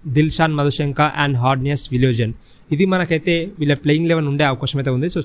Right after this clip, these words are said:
చాలా స్ట్రాంగ్ ప్లేయింగ్ ఎలెవెన్ అయితే మనకి జఫానా కింగ్స్ అయితే ఉంది. So ఫ్రెండ్స్, ఇప్పుడు మనం డమ్ముల్లో ఎవరో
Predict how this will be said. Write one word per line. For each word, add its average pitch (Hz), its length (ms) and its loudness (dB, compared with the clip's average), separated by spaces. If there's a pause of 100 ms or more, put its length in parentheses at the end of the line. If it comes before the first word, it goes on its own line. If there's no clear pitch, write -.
చాలా 131 240 0
స్ట్రాంగ్ 147 360 -2
ప్లేయింగ్ 147 220 2
ఎలెవెన్ 143 200 0
అయితే 135 180 -4
మనకి 135 240 -2 (440)
జఫానా 147 360 0
కింగ్స్ 139 260 0
అయితే 135 120 -4 (100)
ఉంది. 127 240 -2
So 190 120 -2
ఫ్రెండ్స్, 175 240 -2
ఇప్పుడు 151 200 -6
మనం 151 120 0 (460)
డమ్ముల్లో 196 360 4
ఎవరో 180 140 0